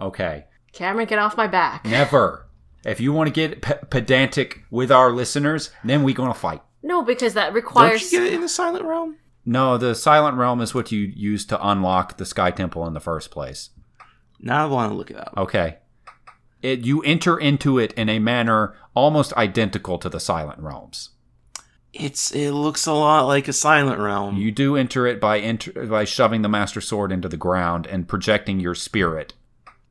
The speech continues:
Speaker 1: It is functionally very similar to a Silent Realm, and I think referring to it colloquially as a Silent Realm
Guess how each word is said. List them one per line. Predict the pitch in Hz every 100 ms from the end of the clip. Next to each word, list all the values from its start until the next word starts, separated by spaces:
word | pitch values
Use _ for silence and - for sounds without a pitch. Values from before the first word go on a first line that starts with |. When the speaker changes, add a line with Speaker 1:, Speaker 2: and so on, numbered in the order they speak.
| -
Speaker 1:
It | 107
is | 120 110 -
functionally | - 135 127 - 113 107 110
very | 98 98 98
similar | - 98 92 90
to | 95
a | 87
Silent | 98 101 110
Realm, | 113 120 139 113
and | 104
I | 101
think | 117 107
referring | 107 123 117 107
to | 117
it | 104 -
colloquially | 95 113 143 127 110 101 98
as | 95 98
a | 95
Silent | 92 98 90
Realm | 101 90